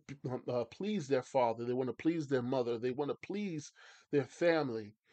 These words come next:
And if the expectation for them to do more than focus on themselves, uh, uh, and, and to have well thought out and committed choices, uh, they will, will not only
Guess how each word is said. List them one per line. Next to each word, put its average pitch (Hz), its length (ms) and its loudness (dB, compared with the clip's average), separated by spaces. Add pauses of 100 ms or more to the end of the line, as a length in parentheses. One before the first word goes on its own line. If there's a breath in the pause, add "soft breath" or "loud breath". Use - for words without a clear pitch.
(220 soft breath)
And 147 140 2
if 147 180 0
the 147 180 0
expectation 170 840 0
for 147 180 -2
them 143 260 4
to 139 100 -8
do 143 200 -2
more 185 380 2
than 175 180 0
focus 190 440 0
on 170 140 -2
themselves, 123 760 -4 (640)
uh, 135 160 -2
uh, 147 200 0
and, 151 200 4
and 156 220 0
to 147 120 0 (200)
have 160 180 6
well 240 540 4
thought 220 420 6
out 190 220 8
and 147 100 -4
committed 160 420 0
choices, - 760 -4 (600 soft breath)
uh, 127 300 0 (480)
they 170 220 8
will, 151 320 0
will 135 280 4
not 190 260 6
only 165 300 4